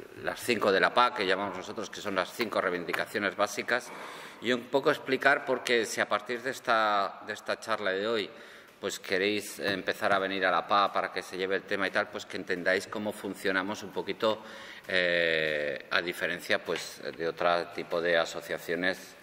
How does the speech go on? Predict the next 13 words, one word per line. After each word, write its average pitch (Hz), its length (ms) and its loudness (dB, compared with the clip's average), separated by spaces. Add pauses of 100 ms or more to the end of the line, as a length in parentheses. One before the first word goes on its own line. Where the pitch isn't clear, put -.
(500)
Eh, 73 540 2 (240)
esto 104 280 0
no 98 100 4
es 90 100 -4
una 90 100 2
asociación, 92 600 0
es 107 120 -2
un 90 80 -6
movimiento 87 420 -4
social, 110 480 0 (640)
y 110 240 4
un 107 100 2
poco 123 360 4